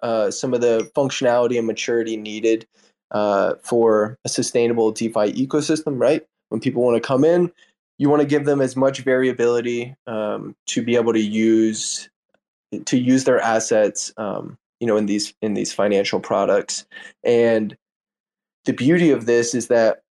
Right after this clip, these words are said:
these different financial products all play a key piece of the puzzle in, like, completing not only this cohesive user experience and, and this user flow story,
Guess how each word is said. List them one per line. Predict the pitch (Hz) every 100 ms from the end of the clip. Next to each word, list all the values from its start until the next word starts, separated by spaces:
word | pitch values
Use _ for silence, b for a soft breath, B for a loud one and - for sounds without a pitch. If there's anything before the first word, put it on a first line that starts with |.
| _
these | 131 135 131
different | - 147 170 143
financial | - 143 131 131 131 139 117
products | 117 - 120 120 113 95 - - -
all | - 131 160
play | - 165 147
a |
key | 143 - 139
piece | 139 127 123 - - -
of | 120
the | 117
puzzle | 107 131 120 120 117
in, | 107
like, | 101 95 -
completing | 135 - 165 147 131
not | 135 147
only | 143 135 127 123 131 -
this | 120
cohesive | - 127 120 131 - 120 110
user | 110 120 117
experience | 107 - 131 123 117 117 -
and, | - 107 98
and | - 104
this | 101 -
user | 107 107 98
flow | - 120 117
story, | 113 - 107 104 104